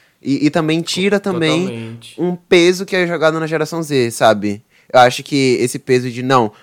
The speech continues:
Speaker 1: vocês criaram essa causa e agora vocês vão ter que desenvolver isso e terminar com isso." Não, sabe? A causa já foi criada, a gente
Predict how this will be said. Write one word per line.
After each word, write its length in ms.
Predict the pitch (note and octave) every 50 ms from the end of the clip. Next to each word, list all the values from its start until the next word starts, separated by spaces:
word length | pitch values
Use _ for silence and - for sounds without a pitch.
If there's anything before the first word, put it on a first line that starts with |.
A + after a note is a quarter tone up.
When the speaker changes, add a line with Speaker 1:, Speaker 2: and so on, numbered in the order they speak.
| D#3 -
Speaker 1:
vocês 260 | A2+ C3 - C#3+ -
criaram 540 | - - D#3+ D3+ D3 C3 D#3 F#3+ G3+ G3+ G3
essa 200 | F#3 F3 - F3+
causa 420 | - - C#3+ C#3 D3 E3 E3 D3 D#3+
e 40 |
agora 200 | C#3 C3+ D3 D3
vocês 800 | C#3+ C#3 D#3 D3+ - - - E3 D#3 D#3 F#3 F#3+ - - - - - D2+ _ _ D2 A#2+
vão 160 | B2+ C#3 C#3+
ter 120 | C#3 E3
que 80 | D3 D3+
desenvolver 520 | B2+ C#3 E3+ E3 D3+ D#3+ D3 C#3 C3+ E3+
isso 360 | E3 D#3 D3 D3 F3 E3+ -
e 40 | D#3+
terminar 340 | - E3 E3+ E3+ D#3 D3+ D#3+
com 80 | - D3
isso." 100 | - - - - - - _ -
Não, 400 | F3+ A3+ A#3+ G#3 F3+ D3+ C3 C3
sabe? 320 | - D#3+ C3+ C3+ C3 C3+
A 40 | C3
causa 200 | - D3 D#3 D#3
já 100 | E3 D#3+
foi 120 | - E3+
criada, 480 | - E3+ D#3+ D#3 C#3+ C#3+ D3 D#3 D#3 E3
a 40 | D#3
gente 340 | D#3+ D3+ - - E3 C#3+